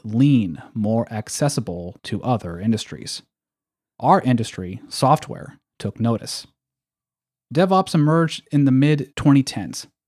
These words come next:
The DevOps movement brought the principles of lean manufacturing to software development and operations. DevOps emphasized collaboration, automation, and continuous improvement, all principles that can be tracked back to Deming.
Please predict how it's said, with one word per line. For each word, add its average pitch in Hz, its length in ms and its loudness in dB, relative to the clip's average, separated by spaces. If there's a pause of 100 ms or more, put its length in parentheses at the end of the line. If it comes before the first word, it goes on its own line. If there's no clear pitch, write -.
(600)
The 120 60 -2
DevOps 156 440 4
movement 143 400 4
brought 139 240 2
the 160 80 -4
principles 139 560 0
of 107 180 -6
lean 139 220 4
manufacturing 127 760 0
to - 120 -8
software 98 680 -2
development 107 460 -2
and 104 100 -2
operations. 101 680 -6 (1120)
DevOps 160 480 4
emphasized 143 600 0
collaboration, 127 920 0
automation, 113 680 0
and 110 100 -12
continuous 107 440 -4
improvement, 104 520 -4 (240)
all 113 260 0
principles 143 680 -2
that 104 160 -8
can 117 140 -4
be 120 100 -4
tracked - 440 -10
back 92 280 -8
to - 100 -16
Deming. 127 360 0